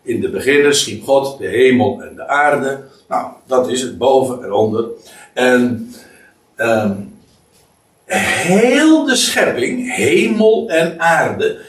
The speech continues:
Het wordt, is, het is eigenlijk nog sterker. Want, eh, je leest in, eh, in, in, eh, nou, Filippenzen twee, daar wordt gezegd,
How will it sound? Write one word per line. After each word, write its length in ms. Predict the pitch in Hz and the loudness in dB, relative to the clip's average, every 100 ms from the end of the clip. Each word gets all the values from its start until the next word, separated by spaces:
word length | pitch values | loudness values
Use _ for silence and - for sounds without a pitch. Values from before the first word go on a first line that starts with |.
| - - | -18 -6
Het 240 | 127 123 | -6 -4
wordt, 220 | 139 165 | -2 -2
is, 200 | 147 - - | -2 -8 -12
het 100 | - | -10
is 80 | 160 | -4
eigenlijk 320 | 220 220 185 | -2 0 2
nog 280 | 180 135 - | 2 0 -6
sterker. 460 | - 143 - - - - _ _ _ _ - - _ _ _ - - _ | -2 -2 -2 -8 -10 -20 _ _ _ _ -20 -20 _ _ _ -20 -20 _
Want, 600 | 117 139 127 123 - 85 _ _ _ _ _ _ _ - | 2 2 2 -2 -8 -16 _ _ _ _ _ _ _ -14
eh, 300 | 113 113 110 110 110 | -2 0 0 -2 -6
je 160 | 104 123 | 0 2
leest 380 | 160 170 - | 2 2 -2
in, 320 | 135 131 117 113 | -2 -2 -2 -2
eh, 320 | 98 98 - 110 | -2 -4 -8 -10
in, 180 | 95 - | -10 -12
in, 400 | 98 98 95 - | -10 -10 -12 -14
eh, 140 | 101 92 90 85 85 - | -16 -14 -14 -16 -18 -16
nou, 140 | - - | -14 -8
Filippenzen 500 | 113 - - - - | -6 -6 -6 -6 -4
twee, 440 | 113 113 127 - _ _ _ | 0 0 -2 -8 _ _ _
daar 120 | 104 101 | -6 0
wordt 180 | 120 | 0
gezegd, 600 | - - 127 127 - - | 0 0 2 2 -4 -16